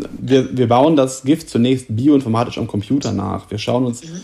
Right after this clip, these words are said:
Speaker 1: bioinformatisch an, welche Komponenten sind da drin.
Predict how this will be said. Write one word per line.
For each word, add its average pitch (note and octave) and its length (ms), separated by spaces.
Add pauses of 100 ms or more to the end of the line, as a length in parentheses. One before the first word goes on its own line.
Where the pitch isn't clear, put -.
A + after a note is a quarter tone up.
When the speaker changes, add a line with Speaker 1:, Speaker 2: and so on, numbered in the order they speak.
(160)
Speaker 1:
bioinformatisch C3 600
an, A#2 180
welche B2+ 200
Komponenten A2+ 460
sind G#2+ 180
da G2 60
drin. D3+ 360